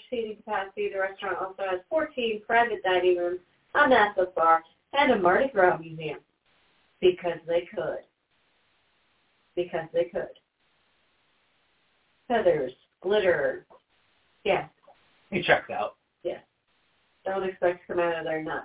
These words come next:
Speaker 1: shiny. And unfortunately for Arnaud, Prohibition would pump the brakes on his business, and being a former wine salesman,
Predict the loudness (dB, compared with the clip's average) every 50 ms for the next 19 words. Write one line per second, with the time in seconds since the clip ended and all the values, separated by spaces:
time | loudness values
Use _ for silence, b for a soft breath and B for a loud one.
0 | -12 -10 -10 -8 -8 -8 -10 -14 -18 -20 _ _ _ _ _ _ _ _ _ _
1 | _ _ _ _ _ _ _ _ _ _ _ _ _ _ 4 6 6 6 6 2
2 | -2 -6 -6 -2 2 2 2 2 2 0 0 2 0 -2 -2 -2 0 0 0 2
3 | 2 2 2 2 2 0 0 0 2 2 2 0 -2 -2 -2 -4 -4 -4 -2 -4
4 | -4 -4 -2 -2 -2 -2 0 -2 0 4 6 6 4 4 2 -4 -4 -4 -4 -4
5 | -2 -4 -4 -2 -2 -2 -4 -4 -4 -4 -6 -4 -2 -2 -4 -4 -6 -8 -8 -6
6 | -6 -4 -4 -4 -4 -2 -2 -4 -2 -2 -2 -2 -4 -4 -4 -4 -4 -4 -4 -4
7 | -2 -2 0 0 -2